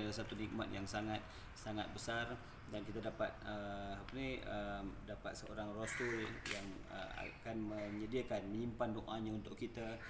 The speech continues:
dan sentiasa risau tentang kita, yang cinta pada kita. Jadi, dan rasul yang Allah, ah, cinta padanya sebagai iktiraf sebagai Habibullah. Sekarang saya berada di Surau Al-Hijrah, ah, di, ah, di sini, tuan-tuan boleh tengok. Surau ini,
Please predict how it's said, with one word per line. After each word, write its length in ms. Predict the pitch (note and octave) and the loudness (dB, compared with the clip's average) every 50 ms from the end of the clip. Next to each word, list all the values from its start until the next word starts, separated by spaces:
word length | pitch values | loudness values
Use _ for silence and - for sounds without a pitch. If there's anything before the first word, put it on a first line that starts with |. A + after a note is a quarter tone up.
| - - - - G#2+ | -6 -6 -6 -6 -2
dan 480 | G#2 G#2 G#2+ G#2 G#2 G#2+ G#2 G2+ - | 0 0 0 2 0 0 0 -2 -4
sentiasa 560 | - - - A2+ G#2+ G#2 A#2 A2 - - A#2 G#2+ | -6 -4 -4 -2 -2 0 0 0 2 2 2 4
risau 320 | A2 A2 - - A#2+ A2 | 4 2 4 2 2 2
tentang 240 | G#2+ G2+ G#2 G#2 A#2 | 2 2 2 2 0
kita, 240 | A#2+ - - A#2 A2+ | 0 0 -2 -2 0
yang 240 | A2 G#2 G2+ F#2+ | 0 0 0 -2
cinta 320 | - - B2 A2+ G#2 A2+ G#2+ | 0 0 0 0 2 0 0
pada 240 | - G#2 G2+ G#2 F#2+ | 0 0 -2 -2 -2
kita. 240 | G#2+ G2+ - G#2+ G#2 G#2 - - - - - - - - - - - | -2 -4 -2 -4 -6 -6 -6 -8 -10 -10 -10 -10 -10 -10 -10 -8 -6
Jadi, 400 | G#2 G#2 A#2+ C3 C3+ C3 A#2+ - | -4 0 2 2 2 2 2 2
dan 160 | A2 A2 G#2+ | 2 0 2
rasul 400 | G2+ A2+ A2+ - - D#3+ C#3+ A#2+ | 2 0 0 2 6 6 6 6
yang 240 | A2+ A#2 A2 A2 - | 6 4 4 2 2
Allah, 320 | - A2+ B2 B2+ A#2 G#2+ - - - - G#2+ | 2 2 4 4 4 4 2 -2 -4 -4 -4
ah, 80 | G#2+ G2 F#2 - | -4 -4 -4 0
cinta 320 | - B2+ B2+ A#2+ A#2+ G#2+ | 2 2 4 4 4 2
padanya 400 | G2 G#2 G2 G2 F#2 F2+ F2+ F2+ - - - | 2 2 0 0 -2 -2 -2 -4 -4 -6 -6
sebagai 320 | - - G2+ G2+ G2 G2 F2+ G2+ G2+ G2 | -6 -4 -4 -4 -2 -2 -2 -2 -4 -2
iktiraf 320 | - B2+ A#2+ A#2+ A2+ - | -2 0 2 2 2 2
sebagai 240 | - G#2+ G2+ G2 G2+ G2 G#2 | 0 -2 -2 -2 -2 -2 -2
Habibullah. 480 | G#2 A2 A#2 G#2+ - G2 F2+ F#2 F2+ - - - - - - - - - - | 0 0 0 0 0 0 -2 -2 -4 -4 -6 -8 -8 -8 -8 -8 -8 -6 -4
Sekarang 320 | - A#2+ A#2+ C#3 C#3+ C3 | 0 0 2 2 2 2
saya 160 | C#3+ B2 G#2+ | 2 2 2
berada 240 | G#2+ G#2 A2 A#2 A#2+ | 6 6 6 6 6
di 160 | A#2 A2+ A2 | 4 4 4
Surau 320 | G#2+ - A2+ A2+ G#2+ F#2 G2 | 2 2 2 2 2 4 4
Al-Hijrah, 560 | G#2 A2 A2+ A2 - - - A2+ A#2 C3 D3 - - - - - | 2 2 0 0 -2 0 0 2 2 2 2 0 -6 -8 -8 -6
ah, 480 | G2+ G2+ G2+ G2 G2+ G2+ G2 G2 G2 F#2+ G2 | -4 -4 -2 -2 -2 -4 -4 -4 -4 -4 -4
di, 240 | G#2 G2+ G2+ G2+ G2 - - - | -4 -2 -2 -4 -4 -6 -8 -6
ah, 80 | G#2 G2+ | -6 -4
di 80 | F#2+ | -4
sini, 320 | - A2+ G#2 A#2 C3 D3 D3 C#3+ | -4 -4 -2 -2 -2 -2 -2 -2
tuan-tuan 320 | G2+ G2 G2 G#2+ G#2 G2+ G2+ | -4 -2 -2 0 0 0 -2
boleh 160 | G2+ F#2+ G#2 | -2 -4 -2
tengok. 240 | G2+ G#2+ A#2+ C3+ - - - - - - - - - | -2 -2 -2 -2 -2 -6 -10 -10 -12 -12 -12 -12 -8
Surau 240 | - A#2+ A#2 A#2 | -4 0 2 2
ini, 560 | A2+ A#2+ B2 B2+ C#3+ D#3 E3+ F3+ F#3 F#3+ F#3 | 4 4 4 4 6 6 6 6 6 2 0